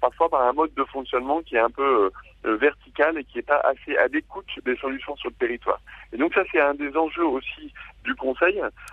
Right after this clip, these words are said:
euh, c'est de co-construire avec, euh, l'administration, avec la D G E F P, avec le ministère du Travail. C'est une volonté de la ministre, euh, euh, Pénicaud que de, comment dire, d'insuffler, euh, euh, une nouvelle dynamique et puis de libérer, je dirais, euh, les énergies sur les territoires. Et donc,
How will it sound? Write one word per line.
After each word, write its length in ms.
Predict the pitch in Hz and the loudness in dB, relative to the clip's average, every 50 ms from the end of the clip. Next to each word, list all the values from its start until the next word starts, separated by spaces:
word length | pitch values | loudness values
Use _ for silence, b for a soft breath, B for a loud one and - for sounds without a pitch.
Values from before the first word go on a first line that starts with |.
| B - | B -4
euh, 100 | 117 117 - | -4 -2 -2
c'est 120 | - 147 131 | -2 0 0
de 80 | 135 | 0
co-construire 840 | 139 - - - 220 - - 175 170 160 - - - 180 190 185 - - - | -2 -2 -2 -4 -4 -4 -4 -6 -6 -6 -6 -4 -4 -4 -4 -4 -6 -8 -2
avec, 300 | - 131 127 135 151 151 - - - - | 0 0 2 2 0 0 -2 -8 -4 0
euh, 340 | 98 127 123 120 117 117 113 | 2 4 4 4 4 4 4
l'administration, 760 | 113 123 131 135 131 131 123 - - 113 110 - - 190 247 | 2 2 0 0 -4 -8 -4 0 0 0 0 0 -4 -2 -2
avec 160 | 247 175 131 - | -2 -2 0 0
la 100 | 123 113 | -2 0
D 180 | 120 127 120 | -2 -4 -6
G 120 | 110 117 123 | -2 0 2
E 100 | 113 110 | 2 2
F 60 | - - - | 0 -2 -2
P, 80 | 165 | 0
avec 220 | 185 185 156 127 - | 0 0 0 -2 -2
le 80 | 123 | -4
ministère 380 | 117 123 123 127 123 - 123 117 | -4 -4 -4 -6 -2 -2 -2 -2
du 120 | - 110 | -2 -4
Travail. 400 | 104 - - 104 98 123 165 208 - B B B B B - | -8 -2 0 0 2 2 0 -2 -4 B B B B B -4
C'est 80 | - 139 | -4 -4
une 100 | 131 131 | -2 -2
volonté 380 | 131 151 156 160 151 - 160 | -2 0 0 0 0 0 -2
de 60 | 151 143 | 0 0
la 80 | 135 | 0
ministre, 460 | 131 135 135 139 143 143 - - - | 0 -2 -8 -8 -8 -10 -8 -4 -2
euh, 260 | 120 117 113 113 113 B B B B B B - - | 0 2 2 2 0 B B B B B B -8 -4
euh, 140 | - 113 113 | -2 -2 -2
Pénicaud 420 | 110 - 143 143 143 139 - 320 311 | 0 -2 -4 -4 -4 -6 -4 -4 -4
que 140 | - - 120 | -2 -2 -2
de, 280 | 110 110 110 107 104 B B B B B B - | 0 2 2 2 0 B B B B B B -4
comment 220 | 127 123 123 127 | -2 0 0 0
dire, 180 | 131 127 135 123 | 0 0 -2 2
d'insuffler, 680 | 120 139 143 - - - 160 - - - 175 170 165 156 | 2 2 0 0 -8 -16 -14 -12 -6 -2 0 0 2 2
euh, 220 | 135 113 107 107 - B B B B - | 2 2 0 0 -2 B B B B -6
euh, 280 | 110 107 107 104 104 110 | 0 2 2 2 2 0
une 180 | 113 123 131 143 | -2 -4 -4 -2
nouvelle 240 | 156 165 165 160 147 | 0 2 2 0 0
dynamique 540 | 135 143 143 143 139 - 294 311 - - - | -4 -4 -2 0 -2 -2 -4 -10 -10 -10 -14
et 60 | 117 | -16
puis 120 | - 117 | -14 -14
de 80 | 120 127 | -14 -12
libérer, 520 | 156 175 160 165 160 151 156 160 156 143 | -8 -4 0 0 0 2 0 0 -2 -4
je 60 | 127 | -6
dirais, 260 | 117 123 123 127 139 139 | -4 -4 -2 0 0 0
euh, 260 | 123 110 107 104 104 107 | 2 2 2 2 2 2
les 420 | 117 120 117 117 117 117 113 120 | 2 2 2 2 2 0 -2 -4
énergies 400 | 127 135 135 131 131 131 147 147 | -2 0 0 0 0 -2 -8 -16
sur 120 | - - 120 | -12 -10 -8
les 100 | 110 110 | -8 -6
territoires. 540 | - 113 101 104 104 - 143 170 196 196 170 | -6 -6 -8 -8 -6 -2 0 0 0 0 -4
Et 80 | 120 | -6
donc, 200 | 110 117 131 143 | -6 -8 -10 -10